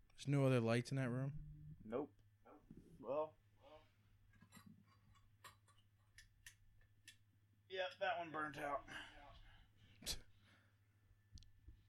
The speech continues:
Speaker 1: All right, well, if it,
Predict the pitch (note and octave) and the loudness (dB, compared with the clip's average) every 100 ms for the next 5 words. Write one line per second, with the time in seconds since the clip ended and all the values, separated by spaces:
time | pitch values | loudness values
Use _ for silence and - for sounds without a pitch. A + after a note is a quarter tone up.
0 | - - - - - - - - - - | -20 -20 -20 -20 -20 -20 -20 -20 -20 -20
1 | _ _ - - - - - D3 D3+ D#3+ | _ _ -20 -16 -12 -6 4 6 8 8
2 | D#3+ F3 | 4 4